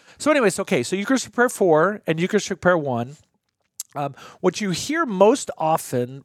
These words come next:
are probably two and three, generally speaking. So two is the shortest.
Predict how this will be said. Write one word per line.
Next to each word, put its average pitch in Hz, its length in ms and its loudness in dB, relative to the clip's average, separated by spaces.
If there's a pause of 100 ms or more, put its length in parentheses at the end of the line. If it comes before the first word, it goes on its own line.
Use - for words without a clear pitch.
(100)
are 147 100 -4
probably 185 680 2
two - 260 -4
and 143 180 -2
three, - 360 -10 (520)
generally 170 440 0
speaking. - 360 -12
So - 140 -6
two 277 220 -4
is 269 100 -6
the 240 80 -4
shortest. 165 800 -4